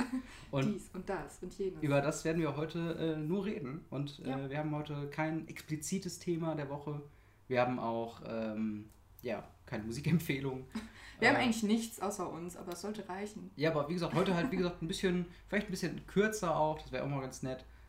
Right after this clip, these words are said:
Speaker 2: Äh, einfach nur mal, damit ihr quasi, damit wir über alles mal reden können, was uns,
Speaker 1: Damit wir
Speaker 2: äh,
Speaker 1: wieder
Speaker 2: in den
Speaker 1: im
Speaker 2: letzten paar
Speaker 1: Flow
Speaker 2: Wochen,
Speaker 1: sind.
Speaker 2: genau, bewegt hat.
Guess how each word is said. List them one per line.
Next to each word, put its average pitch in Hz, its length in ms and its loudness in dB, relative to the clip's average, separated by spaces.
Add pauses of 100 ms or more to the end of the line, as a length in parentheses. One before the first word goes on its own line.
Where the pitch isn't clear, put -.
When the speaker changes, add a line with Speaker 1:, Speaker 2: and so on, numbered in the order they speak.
(200)
Speaker 2:
Äh, - 60 -4
einfach 127 400 2
nur 175 100 6
mal, 170 100 4
damit 147 280 0
ihr 135 360 2 (120)
quasi, 127 300 -2
damit 127 200 0
wir 127 80 -2
über 117 80 -2
alles 131 220 0
mal 123 100 -4
reden 123 220 0
können, 117 200 -4
was 117 160 -6
uns, 110 200 -4
Speaker 1:
Damit 226 120 -2
wir 208 60 0
Speaker 2:
äh, 202 40 0
Speaker 1:
wieder 196 100 0
Speaker 2:
in 185 60 0
den - 80 0
Speaker 1:
im 233 40 0
Speaker 2:
letzten 202 280 0
paar 185 100 2
Speaker 1:
Flow 208 100 4
Speaker 2:
Wochen, 123 320 -2
Speaker 1:
sind. 113 120 -6 (340)
Speaker 2:
genau, 107 280 -2 (140)
bewegt 156 380 6
hat. 143 200 0